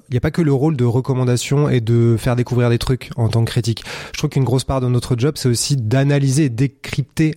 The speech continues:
l'actualité qui est incontournable. Et moi, je prends un vrai plaisir à me dire, « Ok, ce truc-là, tout le monde en parle.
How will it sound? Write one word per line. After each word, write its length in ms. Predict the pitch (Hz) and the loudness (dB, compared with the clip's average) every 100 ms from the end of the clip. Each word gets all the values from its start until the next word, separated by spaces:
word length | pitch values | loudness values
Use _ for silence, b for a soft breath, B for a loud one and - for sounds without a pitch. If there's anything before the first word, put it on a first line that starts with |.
| - | -2
l'actualité 600 | 131 - 127 127 143 143 | -2 0 0 0 0 -2
qui 240 | - 135 | 0 0
est 160 | 135 _ | 0 _
incontournable. 600 | - 131 127 127 127 110 95 B B B 139 | -4 -2 0 0 0 0 -6 B B B 0
Et 80 | |
moi, 160 | 135 147 | 2 2
je 80 | - | 0
prends 100 | 139 | -2
un 40 | |
vrai 140 | 120 139 | 0 0
plaisir 380 | 147 127 156 | 0 0 0
à 80 | 143 | 0
me 60 | 123 | 0
dire, « 240 | 120 160 - B B | 0 -2 -4 B B
Ok, 180 | 143 165 | -2 -2
ce 100 | - | -2
truc-là, 300 | 139 135 131 | -4 -2 -2
tout 140 | - | 0
le 40 | 170 | 0
monde 100 | 160 | 2
en 80 | 120 | 2
parle. 320 | 139 180 | 0 0